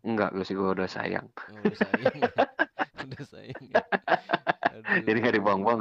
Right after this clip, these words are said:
Speaker 1: cuy.
Speaker 2: Iya, iya, iya. Si Joni dipeluk-peluk mulu dong. Disayang-sayang, dielus-elus gitu si Joni.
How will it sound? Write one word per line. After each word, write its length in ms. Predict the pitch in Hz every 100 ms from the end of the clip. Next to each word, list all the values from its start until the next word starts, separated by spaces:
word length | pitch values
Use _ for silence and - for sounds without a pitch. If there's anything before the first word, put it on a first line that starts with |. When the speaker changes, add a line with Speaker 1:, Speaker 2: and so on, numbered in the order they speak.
| 95
Speaker 1:
cuy. 160 | 95 101
Speaker 2:
Iya, 220 | - 165 104 - - -
iya, 280 | - - 180 202
iya. 120 | -
Si 160 | - 107
Joni 280 | 107 117 143
dipeluk-peluk 580 | 120 113 107 - 104 95 117
mulu 400 | 131 120 101 92
dong. 160 | 82 - _ - _ _ _ - _ _ _ _ - - - _ 110
Disayang-sayang, 580 | 107 101 104 113 120
dielus-elus 540 | 107 104 107 117 123 117
gitu 180 | - -
si 60 | 175
Joni. 420 | - 101 104 104